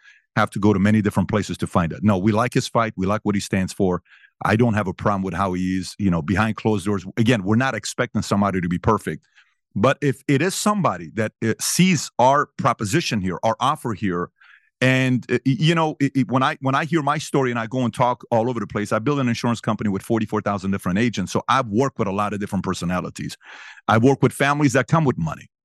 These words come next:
I've worked with families that don't. I've worked with guys that went to Ivy League schools. I work with guys that are high school dropout. I work with guys that, you know, uh, uh, come from a regular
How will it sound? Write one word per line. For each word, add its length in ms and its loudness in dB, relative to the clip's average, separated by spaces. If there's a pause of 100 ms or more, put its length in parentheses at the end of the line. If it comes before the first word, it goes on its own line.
(360)
I've 160 2
worked 180 0
with 100 2
families 340 2
that 160 0
don't. 380 0
I've 160 0
worked 160 0
with 120 -2
guys 280 0
that 80 0
went 180 0
to 220 2
Ivy 240 0
League 160 -4
schools. 360 -4
I 100 -2
work 200 0
with 120 0
guys 260 2
that 100 -2
are 160 0 (320)
high 120 2
school 200 0
dropout. 400 0
I 80 -2
work 220 -2
with 120 -2
guys 360 0
that, 180 2 (380)
you 160 2
know, 340 -2
uh, 160 -2
uh, 60 -2 (100)
come 220 2
from 340 2
a 240 4 (180)
regular 580 0